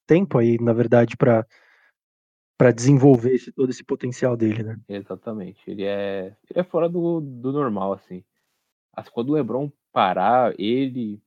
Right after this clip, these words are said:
Speaker 2: Antetokounmpo, Doncic, tem tudo pra ser um, ele tem tudo pra ser um dos três melhores jogadores da liga, assim, os mais dominantes, os candidatos a M V P.
Speaker 1: Justo, justamente. É isso de N B A.
Speaker 2: Aliás, falando
Speaker 1: Fala,
Speaker 2: pra
Speaker 1: fala,
Speaker 2: gente
Speaker 1: fala.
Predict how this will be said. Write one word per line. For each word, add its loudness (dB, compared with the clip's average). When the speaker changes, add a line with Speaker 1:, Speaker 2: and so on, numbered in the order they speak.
Speaker 2:
Antetokounmpo, -14
Doncic, -8
tem -10
tudo -6
pra -6
ser -8
um, -10
ele -2
tem -6
tudo 0
pra -4
ser -8
um -8
dos -12
três -6
melhores -6
jogadores -6
da 0
liga, -8
assim, -16
os -20
mais -8
dominantes, -8
os -20
candidatos -2
a -4
M -6
V -12
P. -12
Speaker 1:
Justo, 0
justamente. -2
É 8
isso 6
de 2
N 4
B 2
A. -10
Speaker 2:
Aliás, -4
falando -4
Speaker 1:
Fala, 6
Speaker 2:
pra -6
Speaker 1:
fala, 0
Speaker 2:
gente -20
Speaker 1:
fala. -10